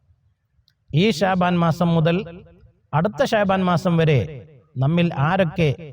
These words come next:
മരണപ്പെട്ടു പോകും, ആരുടെയെല്ലാം ആയുസ് അവസാനിക്കും, അവരുടെ പേരും അവരുടെ അഡ്രസ്സും അവരുടെ വിവരങ്ങളുമൊക്കെ റൂഹിനെ പിടിക്കുന്ന മലക്കുകൾക്ക് അല്ലാഹു റബ്ബ് സുബ്ഹാനഹു വ തആല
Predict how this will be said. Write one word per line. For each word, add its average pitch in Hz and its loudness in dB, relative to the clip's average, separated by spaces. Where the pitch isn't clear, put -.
മരണപ്പെട്ടു 147 0
പോകും, 117 2
ആരുടെയെല്ലാം 151 0
ആയുസ് 175 0
അവസാനിക്കും, 156 0
അവരുടെ 151 2
പേരും 151 0
അവരുടെ 170 0
അഡ്രസ്സും 175 -2
അവരുടെ 165 2
വിവരങ്ങളുമൊക്കെ 170 0
റൂഹിനെ 247 2
പിടിക്കുന്ന 185 0
മലക്കുകൾക്ക് 160 0
അല്ലാഹു 147 2
റബ്ബ് 151 2
സുബ്ഹാനഹു 135 2
വ 123 2
തആല 117 -2